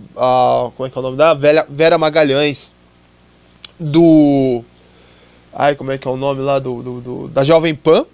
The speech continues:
E tinha o, o youtuber, que eu esqueci o nome do maluco agora também, que ele é neoliberal assumido, ele tem um canal aqui no YouTube, ele posta as coisas, ele fala de Foro de São Paulo, tá ligado? Ele fala dessas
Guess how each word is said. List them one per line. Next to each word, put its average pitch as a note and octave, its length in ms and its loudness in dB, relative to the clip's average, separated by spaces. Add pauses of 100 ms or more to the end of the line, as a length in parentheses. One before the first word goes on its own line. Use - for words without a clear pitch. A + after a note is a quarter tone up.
(720)
E B3+ 120 0
tinha A#3 380 0
o, A#3 520 0
o G#3+ 60 2
youtuber, F#3+ 560 0
que - 80 -4
eu - 20 -4
esqueci E3 300 -8
o E3 60 -2
nome D#3 200 -2
do D3 100 -8
maluco D3 440 0
agora C#3 300 2
também, C#3 400 -4 (280)
que F#3+ 220 0
ele G3 240 0
é E3 160 2
neoliberal E3 960 2
assumido, D#3 680 -4
ele C#3+ 140 -6
tem D#3+ 160 -8
um F3 80 -8
canal D3+ 300 -2
aqui D3+ 160 -6
no D3 80 -10
YouTube, C#3+ 500 -4
ele C#3+ 140 -2
posta D#3 420 0
as D3 160 -10
coisas, C#3+ 480 -4 (260)
ele D3+ 200 0
fala F3 360 2
de C#3 100 -10
Foro D#3+ 440 0
de C3+ 100 -12
São D3+ 220 -4
Paulo, C3+ 560 -2
tá B2 120 -8
ligado? C3 220 -4
Ele C3 120 -8
fala D3 240 0
dessas D3+ 240 -8